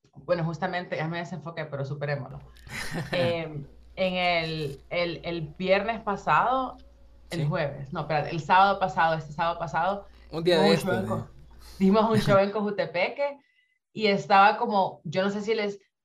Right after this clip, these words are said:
Speaker 1: más tiktoker o más instagramer, pero es un amigo de Meo que se llama Leco Meco, y ese maje, o sea, está metido en TikTok y, y como que cuando te metes a TikTok y ves lo que la mayoría de gente conoce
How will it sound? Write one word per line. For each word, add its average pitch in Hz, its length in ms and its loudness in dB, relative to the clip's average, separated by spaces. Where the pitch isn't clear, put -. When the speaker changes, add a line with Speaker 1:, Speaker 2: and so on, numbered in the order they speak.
Speaker 1:
más 190 280 0
tiktoker 220 540 0
o 190 100 2
más 190 200 -2
instagramer, 202 640 -2
pero 170 160 -2
es 165 120 -4
un 175 340 -6
amigo 190 280 -2
de 185 80 2
Meo 190 260 -2
que - 80 -10
se 143 80 -12
llama 170 220 -2
Leco 180 280 -4
Meco, 247 520 -4
y 190 520 0
ese 190 260 -2
maje, 254 400 2
o 226 80 2
sea, 156 400 0
está 175 280 -2
metido 214 320 -2
en 226 120 -4
TikTok 247 680 2
y, 196 540 -2
y 202 240 -6
como 190 240 -2
que 147 80 -14
cuando 185 200 2
te 190 60 -2
metes 170 300 -2
a 190 180 -2
TikTok 214 420 -4
y 180 60 -2
ves 180 140 0
lo 196 120 2
que 196 80 -2
la 185 120 2
mayoría 170 400 0
de 185 120 4
gente 196 300 -2
conoce 254 720 -2